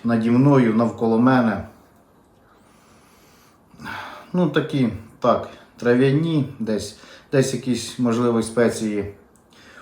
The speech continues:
уловлюю, але не можу вирізнити, сказати, які саме.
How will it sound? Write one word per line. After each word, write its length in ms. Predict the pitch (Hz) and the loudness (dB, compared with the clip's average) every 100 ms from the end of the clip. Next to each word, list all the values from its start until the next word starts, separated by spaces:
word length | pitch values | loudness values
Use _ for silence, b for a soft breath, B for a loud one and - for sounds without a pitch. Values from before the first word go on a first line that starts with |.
| B | B
уловлюю, 600 | 131 139 139 120 113 107 | 0 2 2 2 2 2
але 460 | 107 110 117 110 107 | 4 4 4 4 4
не 120 | 123 | 4
можу 360 | 135 117 101 | 4 4 2
вирізнити, 840 | 95 95 107 127 107 101 98 95 95 98 101 98 92 | -2 -2 0 2 2 -2 -6 -6 -8 -6 -8 -10 -12
сказати, 520 | - 107 101 98 98 | -10 -6 -4 -4 -4
які 220 | 95 - | -8 -8
саме. 380 | - 98 87 85 | -12 -8 -8 -8